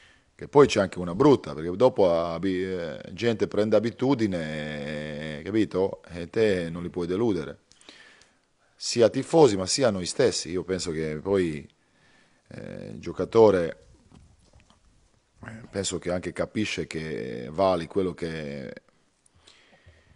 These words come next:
che ha espresso ultimamente. Magari una domenica, due, capito? Cioè, si può perdere tutto facile.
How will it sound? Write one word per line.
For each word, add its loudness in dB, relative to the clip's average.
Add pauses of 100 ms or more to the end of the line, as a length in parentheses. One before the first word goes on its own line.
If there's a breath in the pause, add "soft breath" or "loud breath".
(220 soft breath)
che -6
ha 2
espresso 2
ultimamente. 0
Magari -6
una -4
domenica, 0
due, 2
capito? -4
Cioè, -4 (520)
si -14
può 6
perdere 4
tutto -4
facile. 0